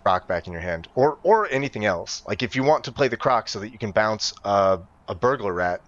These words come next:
you could just bounce the Burglar Rat with the Curfew if you need to, which is the exact same plan that all of the ninjas are, are feeding into.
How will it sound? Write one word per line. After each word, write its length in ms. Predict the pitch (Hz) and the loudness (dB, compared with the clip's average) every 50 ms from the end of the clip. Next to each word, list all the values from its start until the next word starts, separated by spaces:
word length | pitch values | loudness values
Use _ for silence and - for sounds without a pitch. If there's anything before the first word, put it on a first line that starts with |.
| _ - | _ -18
you 120 | 127 123 | -18 -16
could 240 | - - - 170 151 | -8 -2 0 0 0
just 200 | 139 147 131 - | 0 -4 -2 0
bounce 260 | - 120 120 120 - | 0 0 0 0 -4
the 100 | - - | -10 -4
Burglar 320 | 101 110 107 101 98 95 92 | 0 0 0 2 0 2 4
Rat 220 | 92 90 85 - | 4 2 2 0
with 100 | 87 87 | -6 -10
the 60 | - 92 | -12 -10
Curfew 380 | - - 90 82 - 82 85 | -8 -8 -10 -10 -10 -14 -16
if 120 | 87 - - | -16 -14 -14
you 80 | 90 | -16
need 160 | 87 90 92 | -14 -14 -14
to, 200 | - - - - - - | -14 -16 -16 -16 -10 -2
which 220 | 131 127 127 - | -2 0 2 2
is 120 | - 127 - | 2 0 0
the 100 | 139 131 | 0 -2
exact 320 | 120 110 143 147 143 - | 0 2 2 2 2 2
same 160 | - 143 127 | -2 -4 -4
plan 240 | 123 - 139 127 120 | -2 0 0 0 2
that 100 | 113 110 | 0 2
all 180 | 104 110 113 107 | 2 4 4 2
of 60 | 92 | 2
the 80 | 95 95 | -2 -4
ninjas 320 | 95 95 87 87 82 78 | -4 -4 -4 -6 -8 -8
are, 80 | 85 - _ _ - - 95 92 | -12 -14 _ _ -8 -4 -4 -4
are 40 | 87 | -4
feeding 320 | - - 107 90 87 82 | -6 -8 -8 -6 -6 -8
into. 280 | 82 85 - - - | -10 -10 -10 -12 -14